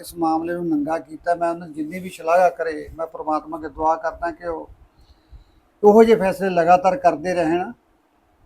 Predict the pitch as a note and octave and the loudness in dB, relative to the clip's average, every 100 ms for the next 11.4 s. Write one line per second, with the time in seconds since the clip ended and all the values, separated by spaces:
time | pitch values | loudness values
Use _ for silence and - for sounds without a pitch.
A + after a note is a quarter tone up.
0 | - - - _ _ G3 G3+ B3 G3+ F3 | -20 -20 -20 _ _ -4 0 0 -2 4
1 | G3 G3 G#3+ A#3 G3+ B3 B3 G#3+ G3+ - | 8 8 8 2 4 4 4 2 -4 0
2 | A3 A#3 A3+ G#3+ A3+ A3+ A#3 F#3+ E3 F3 | 4 4 4 4 4 4 0 6 8 8
3 | F#3+ G#3 G3+ G3+ F#3 - _ _ - - | 8 8 8 6 2 -2 _ _ -20 -20
4 | _ _ _ _ _ _ F3+ F#3+ G#3 G#3 | _ _ _ _ _ _ 0 4 4 2
5 | A3+ G3 D#3 F3+ G#3+ G#3+ F#3 D#3+ C#3+ C3 | 0 0 -2 6 6 6 0 -10 -12 -14
6 | - - _ _ _ _ _ _ _ _ | -18 -20 _ _ _ _ _ _ _ _
7 | _ _ - _ _ _ - D3 F3 F3+ | _ _ -20 _ _ _ -14 -8 -6 -4
8 | G#3+ A3 G3 F#3 F#3+ G3+ F#3 F3 - - | -4 -2 0 6 8 8 4 2 0 -4
9 | F3+ F3+ E3 - E3 F3 F#3 F3+ F#3+ F3+ | -10 -10 -10 -2 6 6 6 0 0 0
10 | F3+ G#3 F#3+ F3+ F3+ - - - F#3 F3+ | 2 4 4 4 -2 -12 -20 -10 -6 -6
11 | E3+ F3 F3 - | 4 4 4 -2